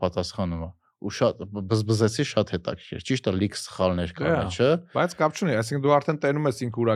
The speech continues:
Speaker 2: գնում։
Speaker 1: Երևում ա ինքը ուրա գնում, ասինքն իրանք արհեստական ինչ-որ մարդիկ են ստանալու, կերպարներ, որոնք անցյալում են եղել, կամ լրիվ զրույց ինչ-որ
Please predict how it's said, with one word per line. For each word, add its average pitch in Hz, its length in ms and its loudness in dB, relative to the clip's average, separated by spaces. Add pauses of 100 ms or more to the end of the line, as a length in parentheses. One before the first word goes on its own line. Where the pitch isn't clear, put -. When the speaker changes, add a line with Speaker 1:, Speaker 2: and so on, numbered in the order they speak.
(120)
Speaker 2:
գնում։ 98 220 -2 (260)
Speaker 1:
Երևում 110 400 6
ա 107 40 6 (100)
ինքը 87 180 -6
ուրա 90 220 2
գնում, 87 180 -2
ասինքն 110 320 -2
իրանք 107 320 0
արհեստական 92 720 -2
ինչ-որ 85 300 -6 (460)
մարդիկ 92 500 0
են 82 100 -2
ստանալու, 80 500 -6
կերպարներ, 85 540 -4
որոնք 82 360 -4
անցյալում 85 400 -4
են 78 140 -6
եղել, 80 260 -8
կամ 143 200 -10 (200)
լրիվ 92 300 -2
զրույց 82 340 -6 (160)
ինչ-որ 82 280 -10